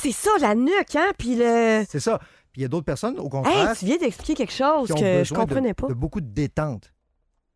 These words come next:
Speaker 2: Puis il y a d'autres personnes que se faire aborder avec de la détente, puis du minouchage, puis tout ça, poum, perte d'érection ou perte de désir. Genre, c'est, c'est pas animal, mais c'est, c'est de l'affection, c'est beaucoup d'affection, c'est de l'amour.
Speaker 1: C'est un peu en lien avec les schémas érotiques ?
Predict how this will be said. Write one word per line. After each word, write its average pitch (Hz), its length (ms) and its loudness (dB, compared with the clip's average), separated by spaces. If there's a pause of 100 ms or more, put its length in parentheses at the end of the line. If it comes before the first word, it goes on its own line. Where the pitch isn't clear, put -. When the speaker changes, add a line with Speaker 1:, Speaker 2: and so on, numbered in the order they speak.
(200)
Speaker 2:
Puis 131 80 -6
il - 20 -4
y - 0 -
a - 40 -4
d'autres 226 180 -4
personnes 226 320 -4
que 160 100 -8
se - 140 -12
faire 170 180 -4
aborder 156 520 -4
avec 135 340 -8
de 131 100 -6
la 135 160 -6
détente, 135 640 -10
puis 123 100 -20
du 113 140 -16
minouchage, 135 800 -8
puis 151 100 -14
tout 135 140 -12
ça, 190 120 -8 (380)
poum, 196 320 -4
perte 175 240 -4
d'érection 165 480 -4
ou 147 60 -4
perte 156 180 -6
de 156 100 -4
désir. 147 360 -2
Genre, 117 120 -6
c'est, 143 120 -4
c'est 120 160 -6
pas 202 240 -6
animal, 147 600 -4 (240)
mais 110 60 -10
c'est, 120 220 -12
c'est - 120 -18
de 101 60 -14
l'affection, 113 520 -14
c'est - 120 -20
beaucoup 147 160 -16
d'affection, 170 460 -16
c'est 180 100 -16
de 180 60 -8
l'amour. 180 320 -4 (180)
Speaker 1:
C'est - 240 -6
un - 20 2
peu 392 120 2
en 285 80 6
lien 240 100 2
avec 226 160 2
les 185 60 0
schémas 196 300 2
érotiques ? 202 680 -2